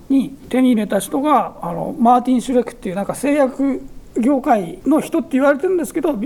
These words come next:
実は株を売ったりとか、薬の価格を吊り上げたりしてる、ま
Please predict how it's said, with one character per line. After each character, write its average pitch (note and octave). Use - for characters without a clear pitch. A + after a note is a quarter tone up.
実 -
は D4+
株 C4+
を D4+
売 D#4
っ -
た F4
り D#4
と -
か、 G#3+
薬 D4
の C4
価 G#3
格 B3
を B3+
吊 -
り C#4
上 C#4+
げ D4+
た C#4
り G3+
し -
て B3
る、 F3+
ま A3